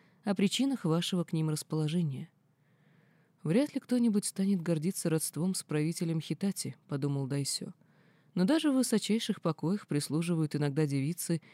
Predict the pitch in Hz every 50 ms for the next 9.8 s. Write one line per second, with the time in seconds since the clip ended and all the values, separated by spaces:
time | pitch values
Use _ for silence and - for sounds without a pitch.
0 | - _ _ - 233 - - - 208 160 156 147 147 147 143 - - 196 196 175
1 | 135 127 - - - - - _ _ _ _ _ _ _ _ _ _ _ _ _
2 | _ _ _ _ _ _ _ - - 185 180 170 214 233 - - 233 226 220 190
3 | 220 247 254 240 208 208 233 254 247 - - - _ - - 170 160 170 220 -
4 | - - 185 - - 175 175 - - 214 196 175 175 175 160 175 170 - - 175
5 | 185 202 202 190 175 185 - 165 - - 165 147 170 208 208 170 151 _ _ _
6 | _ _ _ - 254 269 269 247 - 285 262 190 156 - - 151 139 143 143 -
7 | _ _ _ _ _ _ _ _ _ _ _ _ _ _ - 175 175 175 170 -
8 | 160 - 156 156 - - 226 226 - - 220 226 190 214 208 202 202 - - 185
9 | 175 185 180 190 226 233 - - 160 147 - - - 139 139 143